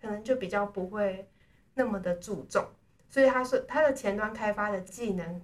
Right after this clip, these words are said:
可能是满分，但他设计的美感可能就会有落差。所以有些公司如果他资源比较充足的话，有可能会把这两个东西拆开，就可能前端工程师搭配U I设计师，或者是，哦，直接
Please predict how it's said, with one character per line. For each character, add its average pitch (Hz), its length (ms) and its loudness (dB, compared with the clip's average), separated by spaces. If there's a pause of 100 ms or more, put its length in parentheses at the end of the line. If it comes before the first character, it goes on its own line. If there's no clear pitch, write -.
(380)
可 208 140 -4
能 175 140 -2
是 233 140 -2
满 220 160 -2 (180)
分， 180 360 -2
但 269 180 6
他 262 100 -2
设 262 200 4
计 226 120 -8
的 202 140 0
美 180 260 -6
感 180 200 -12
可 185 100 -14
能 175 140 -10
就 226 160 -6
会 208 340 -8 (120)
有 175 260 -2
落 226 260 -2
差。 - 320 -6 (240)
所 262 140 6
以 226 280 2 (180)
有 190 140 -4
些 208 460 -2 (180)
公 202 240 0
司 202 240 -2
如 202 140 0
果 196 160 0
他 202 180 -4
资 226 200 -8
源 214 120 0
比 185 60 -8
较 180 140 -8
充 190 260 -10
足 - 140 -14
的 196 100 -16
话， 202 260 -4 (220)
有 254 160 6
可 262 120 -2
能 196 100 -6
会 226 80 -6
把 185 160 -8
这 220 120 -10
两 - 220 -10
个 151 140 -6
东 175 180 -6
西 180 180 -10
拆 165 280 -10
开， 165 180 -10
就 202 100 -8
可 202 120 -12
能 175 120 -10
前 196 160 -10
端 226 160 -4
工 254 160 0
程 202 140 -6
师 202 160 -10
搭 202 220 -6
配 196 340 -4 (220)
U 247 160 -4
I 240 160 0
设 226 160 -2
计 208 180 -8
师， 185 340 -8
或 196 160 -2
者 180 60 0
是， 202 280 -2 (280)
哦， 190 140 -2
直 190 160 -10
接 208 360 -2